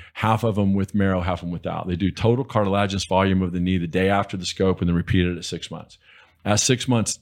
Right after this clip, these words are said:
none of the knees that didn't have marrow had more cartilage in them, on average ten percent less, because they were putting steroids and local in the knee, and because of the manipular stimulation of the knee and then wear after that. In n-, in the knees that had marrow put in the knee,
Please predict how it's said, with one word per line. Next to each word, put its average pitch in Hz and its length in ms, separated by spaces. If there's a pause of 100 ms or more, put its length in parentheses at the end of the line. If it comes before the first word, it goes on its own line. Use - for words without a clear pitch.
none 104 480
of 139 120
the 131 80
knees 113 320
that 104 100
didn't 98 160
have 98 140
marrow 95 200
had 90 240
more 95 380
cartilage 90 420
in 78 100
them, 73 120 (120)
on 92 160
average 90 380
ten 87 120
percent 85 260
less, 104 300
because - 260
they 92 60
were 87 60
putting 90 180
steroids 85 360
and 82 80
local 82 300
in - 80
the 101 80
knee, 117 220 (320)
and 139 100
because 127 260
of 110 80
the 95 60
manipular 92 280
stimulation 85 600
of 85 60
the 90 60
knee 87 120
and 87 100
then 85 120
wear 80 200
after 76 220
that. - 160 (760)
In 110 340 (100)
n-, 110 440
in 113 160
the 110 80
knees 113 280
that - 120
had 156 340
marrow 95 180
put 90 200
in - 0
the 87 180
knee, 85 180